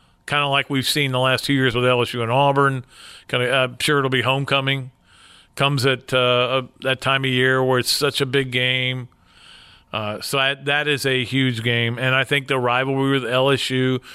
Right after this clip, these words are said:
just continues to be, uh, kind of this under-, it's, it's almost like an underlying,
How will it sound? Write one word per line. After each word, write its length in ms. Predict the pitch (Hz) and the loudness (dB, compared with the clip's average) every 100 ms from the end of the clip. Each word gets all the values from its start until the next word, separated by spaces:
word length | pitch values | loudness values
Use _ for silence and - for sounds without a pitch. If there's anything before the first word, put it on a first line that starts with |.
| - - | -20 -12
just 240 | - 113 | -8 -6
continues 760 | - 120 - 131 131 127 131 123 | -4 -4 -2 0 2 0 -2 -4
to 80 | - | -4
be, 400 | 123 123 123 113 - - - - - _ _ - | 0 2 0 -2 -8 -20 -20 -20 -20 _ _ -4
uh, 400 | 117 110 110 107 107 - - - | 0 2 0 -2 -6 -18 -12 -4
kind 160 | 147 | -2
of 60 | 139 | -2
this 160 | 131 - | -4 -2
under-, 460 | 156 196 196 196 185 | -2 0 2 2 2
it's, 260 | 190 160 | 0 -2
it's 200 | 165 180 | -2 0
almost 320 | 214 285 294 156 | 0 0 0 0
like 180 | 175 | 0
an 140 | 143 120 - | 0 -4 -4
underlying, 1160 | 127 170 165 160 131 135 139 139 135 131 123 | -2 0 2 2 2 2 2 2 0 0 -4